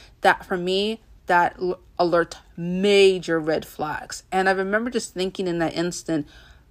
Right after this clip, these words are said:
"This person's a narcissist." And I had to pause and thought about, think about it and say, "No, no, no.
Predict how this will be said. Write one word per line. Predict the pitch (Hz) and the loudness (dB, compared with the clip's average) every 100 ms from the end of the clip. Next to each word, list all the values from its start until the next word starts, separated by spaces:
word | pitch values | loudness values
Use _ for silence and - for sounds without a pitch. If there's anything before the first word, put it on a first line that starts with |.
| - | -4
"This | 170 180 | 2 2
person's | - 175 175 | 2 0 0
a | 170 | -4
narcissist." | 165 165 - 165 147 143 - - - - - | -2 -4 -4 -10 -6 -6 -8 -16 -20 -20 -4
And | 196 196 190 180 - - _ - - _ - | 2 4 4 0 -4 -6 _ -20 -20 _ -4
I | 190 | -2
had | 240 | 2
to | 285 | 2
pause | 233 - 208 214 | 0 0 2 2
and | 190 | -2
thought | 190 196 | 2 2
about, | 170 165 - _ | 4 0 0 _
think | - 240 | -6 -4
about | 233 156 156 | 2 4 4
it | 156 | 2
and | |
say, | 156 160 | -6 -4
"No, | 160 170 180 | -4 -4 -4
no, | 190 | -4
no. | 190 170 165 | -2 0 -2